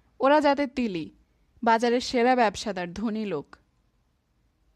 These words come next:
হাজারি কাপড়ের দোকানে ঢুকিয়া দেখিল একজন শ্যামবর্ণ দোহারা চেহারার লোক গদির ওপর বসিয়া আছে। সেই লোকটি যে দোকানের মালিক ইহা কেহ বলিয়া না দিলেও বোঝা যায়।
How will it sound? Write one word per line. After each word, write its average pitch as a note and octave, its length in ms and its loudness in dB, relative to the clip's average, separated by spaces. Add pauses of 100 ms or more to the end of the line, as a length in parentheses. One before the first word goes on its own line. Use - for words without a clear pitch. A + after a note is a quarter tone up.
(720)
হাজারি C#4 500 0
কাপড়ের B3+ 480 0
দোকানে C#4+ 340 -2
ঢুকিয়া C#4+ 360 0
দেখিল A#3+ 420 0
একজন A#3 300 0
শ্যামবর্ণ A3+ 640 0
দোহারা A#3 460 0
চেহারার C4+ 400 -2
লোক A#3+ 260 -4
গদির G#3 280 0
ওপর F#3+ 240 -4
বসিয়া F3+ 440 -6
আছে। - 280 -12 (1300)
সেই C#4 320 2
লোকটি D#4 380 -2
যে D4+ 120 0
দোকানের D4 440 0
মালিক B3+ 360 -2
ইহা B3 240 -4
কেহ B3+ 260 -4
বলিয়া A3 380 0
না G#3 200 -2
দিলেও A#3+ 340 -2
বোঝা G#3+ 340 -4
যায়। - 200 -10